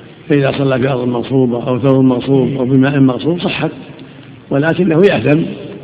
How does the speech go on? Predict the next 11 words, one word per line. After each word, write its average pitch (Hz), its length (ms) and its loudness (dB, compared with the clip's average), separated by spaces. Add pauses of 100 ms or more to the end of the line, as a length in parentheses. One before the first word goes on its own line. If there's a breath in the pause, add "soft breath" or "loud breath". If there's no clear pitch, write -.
(440)
في، 139 180 -4
في 127 280 -2
غصبه، 127 360 -4 (220)
يأثم 123 220 -4
في 107 80 -4
الغصب 139 320 -4
فقط، 101 180 -14 (1400)
ويعطي 131 440 0
صاحب 117 300 -6
الغصب 135 240 -6
حقه، 135 320 -8